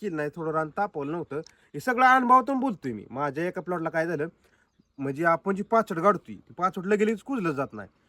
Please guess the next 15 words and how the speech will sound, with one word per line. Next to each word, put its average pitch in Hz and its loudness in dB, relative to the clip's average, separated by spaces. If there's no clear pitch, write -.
ती 131 -12
पाचूट 185 -6
कुजलं 202 -4
जात 208 0
नाही, 208 -2
त्यामुळे 208 -2
कसं 185 -6
बुरशी 175 -6
लगेच 135 -6
अटॅक 113 -8
करते. 131 -14
पाचटाच्याकडनं 156 -8
बुरशी 165 -10
तयार 120 -8
होते. 110 -16